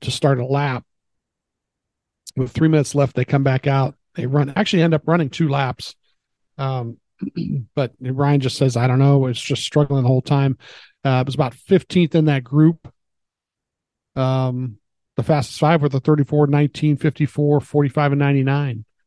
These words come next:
Um, Group A, um, Group B comes out. Their fast five was eleven, the seventeen, the sixteen, the nine, and the twenty.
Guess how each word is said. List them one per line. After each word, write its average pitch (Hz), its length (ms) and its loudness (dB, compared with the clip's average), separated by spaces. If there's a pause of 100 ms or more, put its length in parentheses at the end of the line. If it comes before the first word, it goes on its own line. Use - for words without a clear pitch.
(440)
Um, 117 480 -6 (560)
Group 160 200 2
A, 147 420 2
um, 131 220 -4 (180)
Group - 220 -2
B 165 180 4
comes 147 260 0
out. 143 260 0
Their 156 120 0
fast 139 400 -2
five 135 260 0
was 123 140 -2
eleven, 143 480 2
the 135 80 0
seventeen, 151 960 0
the 135 140 -6
sixteen, 135 720 -2
the 123 80 -4
nine, 139 400 2
and 120 100 0
the 120 60 -6
twenty. 151 480 -4